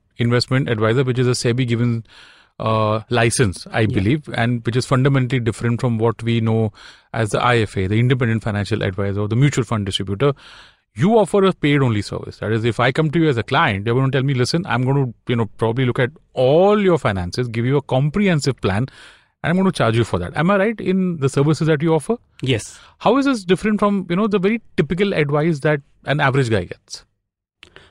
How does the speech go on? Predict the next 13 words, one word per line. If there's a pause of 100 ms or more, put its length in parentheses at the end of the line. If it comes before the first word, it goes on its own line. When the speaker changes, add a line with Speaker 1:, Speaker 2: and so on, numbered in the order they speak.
Speaker 2:
Right.
So
let
me
just
dissect
a
bit
of
those
terms
so
far.